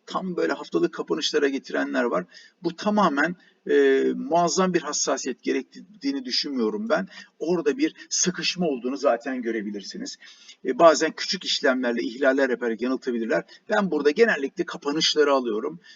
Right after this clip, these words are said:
Bakın burada haftalık kapanışmış bu, haftalık grafik. Haftalık kapanışmış bu. Haftalık kapanıştan başladım. Şuraya kadar çektim. Bakın şu da haftalık kapanış. İşte benim için haftalık kapanış bu çizginin altında olursa,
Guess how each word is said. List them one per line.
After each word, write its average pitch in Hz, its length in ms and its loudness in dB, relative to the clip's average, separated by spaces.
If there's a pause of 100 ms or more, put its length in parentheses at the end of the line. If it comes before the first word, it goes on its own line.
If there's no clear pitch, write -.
(140)
Bakın 156 260 -4
burada 135 200 0
haftalık 135 400 -4
kapanışmış - 720 -6
bu, - 80 -8
haftalık - 340 -4
grafik. - 460 -8 (180)
Haftalık 127 400 -6
kapanışmış - 640 -6
bu. 165 120 -6 (260)
Haftalık 143 480 -2
kapanıştan 123 680 -4
başladım. 160 460 -2 (360)
Şuraya 143 440 2
kadar 113 260 -2
çektim. - 460 -6
Bakın 120 200 -6
şu - 220 -10
da 135 80 2
haftalık 110 380 -4
kapanış. - 420 -8 (220)
İşte 156 260 -8
benim 160 200 6
için - 280 -8 (460)
haftalık 190 560 2
kapanış - 720 2 (380)
bu 226 160 0
çizginin 123 460 0
altında 135 500 0
olursa, 160 500 0